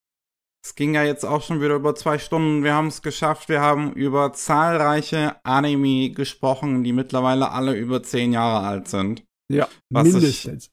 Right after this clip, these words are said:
Speaker 1: gerade, ja, also, also wenn, wenn ich über sowas wie Battle Girls Time Paradox nachdenke, was ich halt früh fähig geguckt hab,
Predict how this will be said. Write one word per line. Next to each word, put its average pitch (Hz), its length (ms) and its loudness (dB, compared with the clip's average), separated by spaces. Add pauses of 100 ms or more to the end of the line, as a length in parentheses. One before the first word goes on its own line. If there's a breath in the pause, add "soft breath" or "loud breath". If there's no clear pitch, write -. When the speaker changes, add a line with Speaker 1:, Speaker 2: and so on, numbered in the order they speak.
(240)
Speaker 1:
gerade, 135 360 2
ja, 123 200 4
also, 120 240 -4
also 117 280 -4
wenn, 131 240 2
wenn 131 120 2
ich 127 220 -4
über 135 300 -2
sowas 147 360 -4
wie 143 100 0
Battle 151 320 -2
Girls 151 320 0
Time 156 240 -2
Paradox 160 540 0
nachdenke, 160 560 -2
was 143 160 -2
ich 143 120 -14
halt 156 120 -2
früh - 160 -6
fähig 147 320 -2
geguckt - 400 -8
hab, - 180 -4